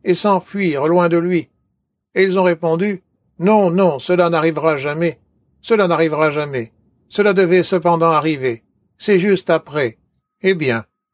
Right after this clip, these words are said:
quelle scène est-ce donc ? Qu'est-ce qui se passe ici ? Rappelez-vous, il est minuit,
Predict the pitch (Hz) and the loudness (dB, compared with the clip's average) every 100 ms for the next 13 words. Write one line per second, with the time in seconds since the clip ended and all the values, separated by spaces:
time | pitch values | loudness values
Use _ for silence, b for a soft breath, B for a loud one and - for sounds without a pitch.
0 | _ 196 190 160 202 190 175 185 185 202 | _ 0 0 2 0 2 2 2 0 0
1 | 135 - 110 _ _ _ - 202 170 190 | -2 -10 -14 _ _ _ -4 -2 -2 -2
2 | 175 175 165 165 151 175 160 165 123 - | 0 0 2 0 0 -4 -4 -6 -8 -12
3 | _ _ _ _ _ - 196 208 208 170 | _ _ _ _ _ -4 -2 0 2 2
4 | 151 226 226 _ _ - 185 214 190 160 | 0 -6 -8 _ _ -6 -2 0 0 0
5 | 131 123 | -2 -6